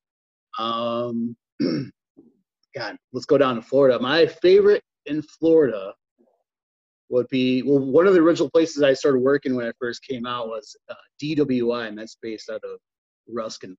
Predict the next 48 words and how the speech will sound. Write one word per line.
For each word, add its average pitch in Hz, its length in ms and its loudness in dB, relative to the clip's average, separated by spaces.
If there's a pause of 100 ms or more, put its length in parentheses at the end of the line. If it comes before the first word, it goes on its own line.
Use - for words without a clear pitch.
Florida. 101 300 -16 (120)
So - 160 -20
it's - 100 -18
kind 120 160 -8
of 101 100 -14
the 92 60 -20
Tampa - 400 -16
Bay 107 180 -14
area. 92 140 -16 (920)
Um, 117 220 -8
I 120 40 -6
worked 131 240 -6
for 131 100 -8
them, 135 460 -2
worked 135 200 -6
for 123 200 -6
A 143 160 -4
C 135 220 -10
W, 131 580 -4 (180)
that's 107 260 -14
with 120 180 -8
the 120 80 -8
W 117 280 -8
W 113 300 -8
N 107 100 -12
Network, 139 560 -2 (580)
uh, 113 480 -10
Tampa 127 300 -8
Bay 139 300 -6
Pro 147 180 -6
Wrestling, 131 960 -4
Real 135 360 -2
Pro 131 180 0
Wrestling. 127 640 -4
I 120 40 -8
mean, 113 160 -8
the 110 100 -14 (120)
kind 110 120 -12
of 110 80 -12
list 107 220 -14
goes 104 240 -12
on. 98 300 -18
So, 95 180 -14
I 98 40 -12
mean, 101 200 -20
they're 104 140 -12
all 101 360 -14 (680)
awesome 98 380 -20